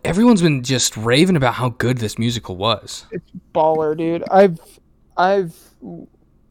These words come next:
Speaker 2: been listening to the music since it came out.
Speaker 1: Uh-huh.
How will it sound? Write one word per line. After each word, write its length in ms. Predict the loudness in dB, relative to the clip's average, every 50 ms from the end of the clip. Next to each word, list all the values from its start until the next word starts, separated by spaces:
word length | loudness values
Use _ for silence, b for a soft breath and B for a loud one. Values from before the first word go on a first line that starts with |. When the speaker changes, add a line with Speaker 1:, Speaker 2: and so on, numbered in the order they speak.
| _ _ _ _ -16 -14 -14 -6 -4
Speaker 2:
been 220 | -4 -4 -2 -4
listening 320 | -4 -6 -6 -8 -10 -10 -10
to 60 | -10
the 60 | -10
music 480 | -10 -8 -8 -8 -6 -8 -8 -10 _ -20
since 460 | -20 -20 -18 -18 -18 -18 _ -20 -18 -14
it 180 | -12 -12 -12 -12
came 260 | -14 -14 -14 -12 -12
out. 280 | -12 -10 -10 -12 -12 -16 _ _ _ _ _ -18
Speaker 1:
Uh-huh. 300 | -14 -12 -10 -10 -10 -10